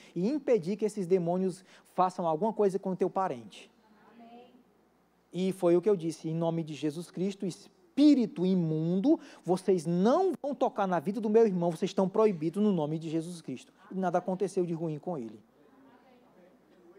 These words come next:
Você vai estudar no rema. E não somente estudar, as experiências vão acontecer com você. Amém?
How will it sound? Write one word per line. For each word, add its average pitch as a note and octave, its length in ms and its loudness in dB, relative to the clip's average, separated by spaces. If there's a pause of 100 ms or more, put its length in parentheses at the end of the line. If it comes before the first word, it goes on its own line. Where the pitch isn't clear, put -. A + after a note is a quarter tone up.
(260)
Você D#3+ 240 -8
vai D3+ 200 0
estudar D#3+ 260 -4
no G#3+ 80 -4
rema. D#4 420 -6 (320)
E C#4 60 -8
não D#4+ 220 -6
somente A#3 440 -4
estudar, D3 720 -6 (560)
as E3 220 -2
experiências G3 1040 -2
vão G3 180 -4
acontecer F3+ 580 -4
com F3+ 140 -8
você. B2 480 -10 (1600)
Amém? A#3+ 480 4